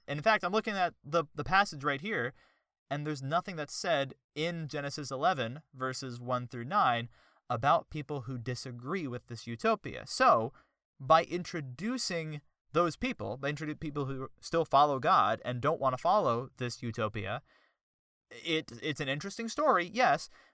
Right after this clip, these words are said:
but it directly contradicts what Nathaniel's whole point in bringing it up in the first place was. I understand curiosity about Babel and being like, "Well, surely not everybody agreed, right?" Well, let's look at that story, and that would be great. But the problem is, it's been set up to say, like, and Eugene says it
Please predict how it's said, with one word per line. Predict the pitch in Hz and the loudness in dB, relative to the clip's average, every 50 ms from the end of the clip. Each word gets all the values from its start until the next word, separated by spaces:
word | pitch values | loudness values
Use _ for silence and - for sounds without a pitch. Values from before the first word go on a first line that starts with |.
| _ - | _ -4
but | 147 151 | -2 -2
it | 156 - | -2 -2
directly | - 143 139 151 - - 170 | -2 0 0 0 -2 -4 -6
contradicts | - 160 156 139 - 127 131 151 147 - - | -2 -2 -2 -2 -2 -4 -4 -4 -4 -6 -6
what | 143 131 139 98 | -2 -2 -2 -2
Nathaniel's | 120 127 - - 139 135 131 123 123 - | -2 -8 -6 -4 -4 -2 -2 -4 -6 -6
whole | - - 127 117 | -6 -6 -6 -6
point | - - - - 165 135 117 117 113 - - _ _ _ - | -6 -8 -4 0 0 0 0 -2 -6 -12 -20 _ _ _ -8
in | 139 135 127 | -6 -4 -2
bringing | 131 135 127 127 123 120 | -2 -4 -4 -4 -4 -2
it | |
up | 120 117 117 117 | -2 -2 -4 -4
in | 117 | -8
the | 123 | -6
first | - - 190 180 - - | -2 -2 -2 -2 -2 -4
place | 131 113 107 - - | -6 -6 -6 -8 -10
was. | - - - - - - _ _ - - - | -12 -12 -12 -12 -14 -18 _ _ -20 -12 -2
I | - 143 185 233 | 4 4 4 4
understand | 254 226 202 190 - 233 226 196 170 147 - - 135 | 4 0 -2 -4 0 2 2 2 2 0 -4 -10 -8
curiosity | - 185 175 160 156 156 151 160 - - 143 | -2 -2 0 2 4 6 6 4 4 0 -2
about | 131 127 120 113 | 4 4 4 4
Babel | 131 - 202 214 156 131 | 6 6 6 6 4 2
and | 120 120 | -2 -2
being | 127 139 | -4 -2
like, | 131 127 123 - _ _ _ - | -2 -2 -4 -4 _ _ _ 0
"Well, | - 269 226 | 0 0 0
surely | - - - 320 392 392 381 196 | 0 -4 -2 0 0 2 2 6
not | 170 156 143 - - | 8 6 6 6 4
everybody | 202 294 349 381 254 185 160 143 127 | -2 0 0 -2 -2 -2 -2 -2 -2
agreed, | 123 117 117 127 127 131 123 | -4 -4 -4 -4 -4 -4 -2
right?" | 120 127 156 233 262 - _ _ _ _ _ _ _ _ _ - | 2 4 4 4 4 -2 _ _ _ _ _ _ _ _ _ -10
Well, | 113 101 101 101 | -6 -2 -2 -2
let's | 107 117 123 - - | -2 -4 -6 -6 -4
look | 139 151 - | -6 -6 -4
at | 165 113 | -4 0
that | 139 139 131 117 | 2 2 2 2
story, | - - - 110 101 95 98 98 | -2 -6 -6 -6 -6 -6 -8 -8
and | - - | -6 0
that | 208 262 | 0 0
would | 302 190 | 2 0
be | 156 | -2
great. | 139 185 247 220 123 92 _ _ _ _ _ _ _ | 0 2 2 2 2 0 _ _ _ _ _ _ _
But | _ - | _ -14
the | - | -6
problem | - - 233 269 240 175 135 123 | 2 6 6 6 6 6 2 -4
is, | 117 117 117 - | -4 -6 -6 -8
it's | 113 127 - | -10 -8 -4
been | - 139 131 | -4 -4 -2
set | 117 - 175 190 | -2 -2 2 4
up | 175 151 - - | 4 2 2 -2
to | - 135 | -10 -6
say, | - - 127 120 117 110 | -2 0 2 2 2 2
like, | - 135 135 | 0 -2 -2
and | 139 139 139 | -2 -4 -4
Eugene | 139 139 131 175 196 190 180 | -4 -6 -6 -6 -6 -6 -4
says | - 233 220 160 | -2 0 0 0
it | 120 - | -2 -4